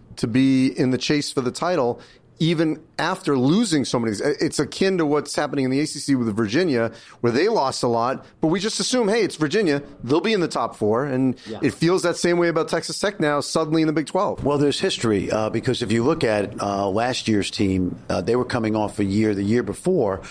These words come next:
Speaker 2: where they lost to Villanova in the Elite Eight in Boston and gave Villanova a run for their money. And they lost four starters. This past team, uh, that went to the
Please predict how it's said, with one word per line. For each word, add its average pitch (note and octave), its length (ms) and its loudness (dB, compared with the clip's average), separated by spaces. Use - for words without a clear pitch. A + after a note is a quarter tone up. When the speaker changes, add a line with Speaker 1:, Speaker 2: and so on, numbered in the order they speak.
Speaker 2:
where A#2 120 0
they A#2 100 4
lost D3+ 320 0
to B2 60 0
Villanova C3+ 640 0
in G#2+ 200 0
the A2+ 100 2
Elite B2+ 320 2
Eight C3+ 220 2
in G#2+ 100 0
Boston A#2+ 480 0
and G2+ 100 0
gave B2+ 220 2
Villanova A#2 580 0
a G#2+ 160 0
run A2 400 0
for G2+ 140 -2
their F#2 180 0
money. G2+ 340 -2
And A2+ 100 0
they E3+ 100 2
lost C3+ 280 0
four G2+ 180 0
starters. F2+ 460 -2
This A#2+ 160 0
past B2 360 -2
team, A#2 380 2
uh, G#2 220 0
that G#2+ 80 2
went A2+ 200 -2
to A#2 60 0
the G#2 180 0